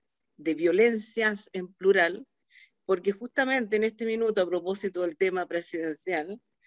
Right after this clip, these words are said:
tenemos un candidato, José Antonio Kast,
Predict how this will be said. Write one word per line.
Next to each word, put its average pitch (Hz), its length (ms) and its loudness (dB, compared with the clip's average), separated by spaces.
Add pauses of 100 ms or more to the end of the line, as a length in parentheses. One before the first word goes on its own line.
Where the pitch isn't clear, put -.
(360)
tenemos 226 380 2
un 247 140 -4
candidato, 208 760 2 (320)
José 165 240 -4
Antonio 190 440 -4
Kast, 190 260 -2